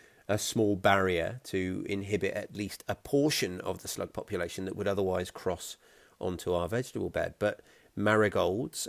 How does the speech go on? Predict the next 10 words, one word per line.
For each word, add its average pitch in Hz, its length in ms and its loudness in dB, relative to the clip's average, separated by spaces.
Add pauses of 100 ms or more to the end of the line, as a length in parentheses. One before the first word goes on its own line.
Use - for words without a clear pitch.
and 104 320 2
rosemary 110 760 2 (400)
both 151 320 4
make 92 300 -4
great 98 500 2 (420)
companion 107 520 -2
planting 90 500 -4
for 92 300 -2
deterring 87 500 -2
slugs - 640 -4